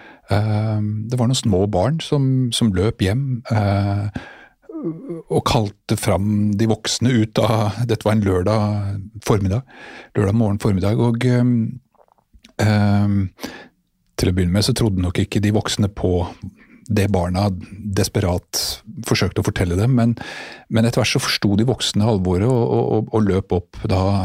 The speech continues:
eh, på toppen av Ak-, Akebakken, hvor, og, og, og der i, i et lite sånn,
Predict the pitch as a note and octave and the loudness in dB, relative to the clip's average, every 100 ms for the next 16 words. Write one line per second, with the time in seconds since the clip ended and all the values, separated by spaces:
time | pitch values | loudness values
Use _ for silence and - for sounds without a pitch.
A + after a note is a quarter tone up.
0 | F#2+ G2 F#2 - F#2+ A2 B2 - _ - | -2 -2 -4 -6 -10 -12 -14 -18 _ -14
1 | - - - _ _ C3 - A2+ E2+ G#2 | -14 -18 -20 _ _ -12 -6 -4 0 2
2 | G2+ E2+ - - G2 F#2 E2+ - G2+ G#2 | 2 0 -4 -4 -2 -2 -2 -2 0 2
3 | F#2 F#2 G2 A2 G2+ G2+ G2+ G2+ G#2+ G2+ | 2 0 -2 -2 0 0 0 0 0 0
4 | G#2 F#2+ G#2+ G2+ G#2 G#2 G#2 G#2+ G#2 - | 0 0 0 -2 -2 -2 -2 -2 -4 -2
5 | A2 F2+ G2+ G2+ F#2+ | -4 -4 -6 -4 -2